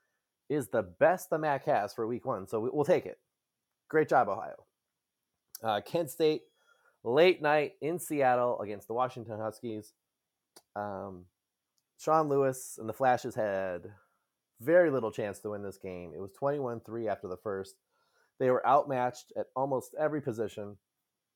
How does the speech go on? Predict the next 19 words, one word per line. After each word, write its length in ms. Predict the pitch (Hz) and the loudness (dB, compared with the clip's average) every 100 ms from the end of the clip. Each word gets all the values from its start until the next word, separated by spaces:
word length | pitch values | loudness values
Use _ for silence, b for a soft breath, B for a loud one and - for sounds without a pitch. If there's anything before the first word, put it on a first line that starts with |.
| _ - | _ -8
Um, 440 | 107 101 95 98 - _ _ _ _ _ | -6 -6 -8 -14 -20 _ _ _ _ _
they 100 | 131 | -4
took 180 | 127 175 | -2 -2
the 80 | 151 | 0
fourth 240 | 170 160 | 2 2
quarter 280 | - 139 113 | 2 2 2
off. 180 | 85 - _ _ _ _ _ _ _ - | 0 -4 _ _ _ _ _ _ _ 4
I 120 | 147 | 6
get 200 | 131 92 | 6 2
it. 100 | - b b b _ _ _ _ _ _ _ _ | -2 b b b _ _ _ _ _ _ _ _
The 80 | 113 | -12
schedule 460 | - - 175 165 | -6 6 6 6
that 140 | 143 131 | 2 2
they 160 | 135 | 4
have, 340 | 127 143 175 165 _ _ _ _ _ _ _ _ _ _ | 4 4 2 -2 _ _ _ _ _ _ _ _ _ _
uh, 220 | 120 117 | -6 -6
they 160 | 117 139 | -2 -2
pulled, 500 | 139 160 160 147 120 _ _ _ _ _ _ _ | 0 2 4 2 -4 _ _ _ _ _ _ _
um, 520 | 127 127 117 110 107 | 0 0 0 -4 -10